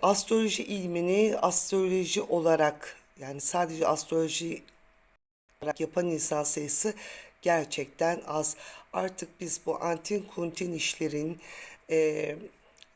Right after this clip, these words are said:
çoğunun, e, legal olmayan konuların yahut saptırılmış,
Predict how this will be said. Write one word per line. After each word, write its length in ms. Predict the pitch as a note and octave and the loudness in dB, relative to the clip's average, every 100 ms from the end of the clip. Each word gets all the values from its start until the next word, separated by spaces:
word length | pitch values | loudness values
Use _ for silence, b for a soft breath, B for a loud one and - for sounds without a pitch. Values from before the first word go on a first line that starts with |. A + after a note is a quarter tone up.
| _ - | _ -10
çoğunun, 540 | G3 F3+ E3+ E3 E3+ | -6 -6 -4 -4 -2
e, 380 | D#3 D#3 D3+ D#3 | 0 0 0 4
legal 340 | F3 F3 F3 | 4 6 4
olmayan 680 | E3+ F3 E3+ E3 D3+ C#3 C3+ - - | 4 4 2 4 4 2 -2 -12 -20
konuların 840 | - D3 D3 C#3+ C#3 C#3 C#3 D#3 D#3 B B B B - | -10 -8 -6 -2 -2 -2 -6 -8 -14 B B B B -4
yahut 280 | E3+ F#3+ F#3+ | 2 2 2
saptırılmış, 1200 | - F#3+ F#3+ - F3+ F3+ E3+ E3+ E3 - - | 4 4 2 -4 0 0 0 -2 -2 -4 -6